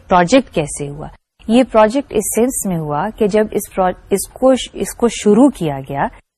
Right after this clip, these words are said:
اس کے لیے ایک، اس کا، اس کی فیزیبلٹی بنائی گئی۔ فیزیبلٹی سے مطلب ہے کہ ایک اسٹڈی کی گئی کہ پاکستان میں پانی کی اور بجلی کی، آ، کتنی ضرورت ہے، کتنا جو ہے وہ،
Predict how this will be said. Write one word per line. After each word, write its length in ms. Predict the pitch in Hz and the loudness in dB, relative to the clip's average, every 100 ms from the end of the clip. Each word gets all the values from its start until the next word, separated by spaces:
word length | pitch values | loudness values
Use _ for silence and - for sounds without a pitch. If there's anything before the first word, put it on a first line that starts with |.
| _ - | _ -4
اس 200 | 190 - | -4 0
کے 160 | 220 | 2
لیے 320 | 196 185 190 214 | 2 2 2 0
ایک، 380 | 175 180 180 - 180 - | 0 -2 -2 -2 0 0
اس 200 | 185 - | -4 -4
کا، 160 | 185 175 - _ _ _ _ - | 0 0 -2 _ _ _ _ -10
اس 140 | 170 | -10
کی 120 | - 185 | -4 -4
فیزیبلٹی 760 | - 180 175 156 160 175 220 | -2 -2 0 0 0 0 0
بنائی 440 | 190 151 139 139 143 | -2 -2 -4 -8 -6
گئی۔ 120 | 208 | -8
فیزیبلٹی 720 | - 170 160 156 160 160 180 | -6 -6 -6 -4 -2 -2 -4
سے 260 | 170 170 160 _ _ _ _ - | -4 -4 -4 _ _ _ _ -8
مطلب 300 | 160 180 175 | -4 0 0
ہے 100 | 190 | -2
کہ 140 | 214 | -2
ایک 120 | 190 190 | -2 -2
اسٹڈی 520 | - - 185 185 240 | -4 0 2 4 2
کی 220 | - 160 143 | 2 -4 -2
گئی 220 | 139 180 254 - _ _ | -4 -4 -6 -16 _ _
کہ 200 | 208 220 - | 2 2 4
پاکستان 720 | 180 165 214 - 180 165 160 | 0 0 -4 -4 -4 -2 -2
میں 140 | 175 247 _ | -4 -6 _
پانی 380 | 165 156 165 196 - | -2 -2 -2 -4 -4
کی 140 | 196 | -4
اور 240 | 220 - 165 | -2 -2 -2
بجلی 520 | 147 156 160 175 185 - | -2 -4 -4 -2 -2 -2
کی، 260 | 185 208 277 - _ _ | -2 -2 -4 -10 _ _
آ، 80 | - 165 - | -2 -2 0
کتنی 440 | 233 - - 302 | -2 0 2 4
ضرورت 640 | 240 165 160 156 156 151 170 | 4 4 0 2 0 0 -4
ہے، 120 | 143 | -6
کتنا 560 | - 220 - 226 254 269 | -2 -2 0 2 4 6
جو 140 | 214 | 4
ہے 260 | 170 151 156 | 2 0 0
وہ، 280 | 156 160 | 2 0